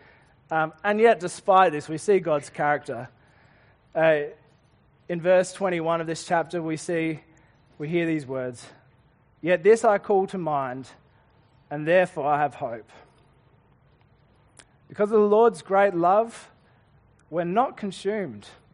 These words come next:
for his compassions never fail us.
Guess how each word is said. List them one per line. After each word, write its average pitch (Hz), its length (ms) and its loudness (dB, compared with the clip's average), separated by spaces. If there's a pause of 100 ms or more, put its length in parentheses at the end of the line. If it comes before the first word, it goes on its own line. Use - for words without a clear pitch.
(840)
for 170 80 -6
his 202 180 0
compassions 190 800 -2 (560)
never 175 400 -2
fail 143 400 -4
us. 117 420 -14